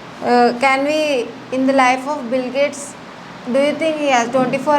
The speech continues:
hours? No, he has, uh, seventy thousand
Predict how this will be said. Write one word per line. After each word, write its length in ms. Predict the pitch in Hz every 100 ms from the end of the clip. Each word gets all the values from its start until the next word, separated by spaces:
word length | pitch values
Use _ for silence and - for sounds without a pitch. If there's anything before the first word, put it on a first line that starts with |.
| 277
hours? 320 | 277 294 294 - - - - - - - - - - - - - - - 233
No, 360 | 254 254 - - - - -
he 80 | 277
has, 280 | 269 277 -
uh, 340 | - 247 240 240
seventy 440 | 269 269 285 302
thousand 580 | - 247 247 240 285